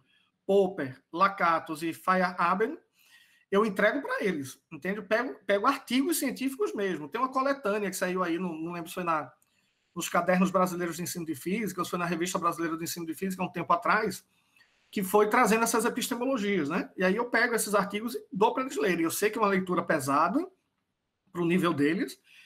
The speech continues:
mas peço pra eles lerem, e aí eu, eu combino com eles um horário a mais,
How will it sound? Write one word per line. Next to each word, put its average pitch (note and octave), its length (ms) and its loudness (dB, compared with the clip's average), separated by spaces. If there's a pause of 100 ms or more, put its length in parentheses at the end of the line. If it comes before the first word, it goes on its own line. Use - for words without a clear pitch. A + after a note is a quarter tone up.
(300)
mas F#3+ 220 2
peço B3 320 2
pra B3+ 100 -2
eles A3 140 -2
lerem, G3 540 0
e A3 100 -4
aí G3+ 400 -2
eu, F#3 260 -4
eu F#3 120 -2
combino A3 520 2
com A#3+ 160 0
eles F#3 300 2
um G#3+ 100 0
horário F#3+ 380 4
a A#3+ 80 0
mais, F3 600 0